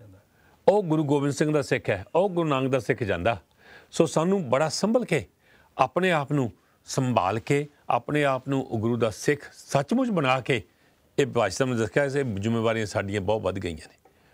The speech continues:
Speaker 2: ਅਤੇ ਇਹ ਮੈਂ ਸ਼ੁਕਰ, ਮੈਂ ਕ-, ਕਹਿੰਦਾ, ਸ਼ੁਕਰ ਹੈ ਕਿ ਗੁਰੂ ਨਾਨਕ ਸਾਹਿਬ ਸਾਢੇ ਪੰਜ ਸੌ ਸਾਲ ਮਨਾਉਂਦੇ ਆ, ਸਾਨੂੰ ਜੇ ਚੇਤੇ ਆ ਜਾਵੇ ਕਿ ਸਾਡੇ
Speaker 1: ਹੂੰ।
Speaker 2: ਜ਼ਿੰਮੇਵਾਰੀਆਂ ਆਹ ਨੇ, ਤੇ ਇਹ ਬੜੀ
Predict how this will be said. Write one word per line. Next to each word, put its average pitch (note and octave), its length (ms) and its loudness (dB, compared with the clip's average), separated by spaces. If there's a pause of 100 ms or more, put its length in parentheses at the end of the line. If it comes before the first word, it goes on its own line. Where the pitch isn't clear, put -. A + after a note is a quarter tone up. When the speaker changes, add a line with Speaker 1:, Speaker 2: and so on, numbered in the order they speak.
(240)
Speaker 2:
ਅਤੇ F#3 340 2 (560)
ਇਹ G#3 260 4 (520)
ਮੈਂ C#3+ 120 4
ਸ਼ੁਕਰ, D#3+ 260 0
ਮੈਂ D3+ 280 2 (320)
ਕ-, C3 200 0
ਕਹਿੰਦਾ, E3 320 0
ਸ਼ੁਕਰ E3 340 0
ਹੈ F3 200 0 (400)
ਕਿ D#3+ 80 4
ਗੁਰੂ B2+ 200 0
ਨਾਨਕ A#2+ 200 2
ਸਾਹਿਬ C#3+ 160 2
ਸਾਢੇ C#3 280 0
ਪੰਜ B2+ 220 -2
ਸੌ C3 120 0
ਸਾਲ B2+ 260 0
ਮਨਾਉਂਦੇ A#2 460 0
ਆ, C3 40 -2
ਸਾਨੂੰ A#2+ 340 -2
ਜੇ A2+ 320 0 (100)
ਚੇਤੇ A#2 300 0
ਆ A2+ 100 0
ਜਾਵੇ A#2 200 -2
ਕਿ A2+ 80 -4
ਸਾਡੇ A2 240 -2
Speaker 1:
ਹੂੰ। G#2+ 60 -4
Speaker 2:
ਜ਼ਿੰਮੇਵਾਰੀਆਂ G2+ 520 -2
ਆਹ A#2+ 200 2
ਨੇ, C3+ 200 -2 (460)
ਤੇ F#3+ 200 4
ਇਹ F#3 140 2
ਬੜੀ D#3+ 380 0